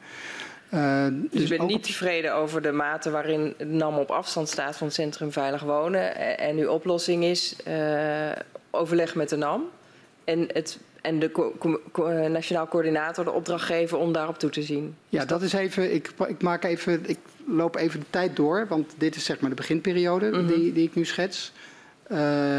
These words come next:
Speaker 1: daarna zijn wij steeds verdergaande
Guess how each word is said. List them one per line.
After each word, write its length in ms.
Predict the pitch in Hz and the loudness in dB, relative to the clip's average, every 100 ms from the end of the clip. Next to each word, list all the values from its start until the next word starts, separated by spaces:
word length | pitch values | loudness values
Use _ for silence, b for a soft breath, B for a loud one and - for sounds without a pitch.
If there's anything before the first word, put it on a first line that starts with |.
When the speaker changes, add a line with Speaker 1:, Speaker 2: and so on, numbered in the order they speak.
| 139 139 | 2 0
Speaker 1:
daarna 520 | 151 156 185 185 165 | 0 2 2 2 0
zijn 260 | 175 151 139 | 0 0 2
wij 240 | 131 143 | 2 2
steeds 440 | 165 - 156 156 - | 0 0 0 0 -2
verdergaande 880 | 170 180 - 147 131 131 143 170 | 0 0 0 -2 0 2 2 0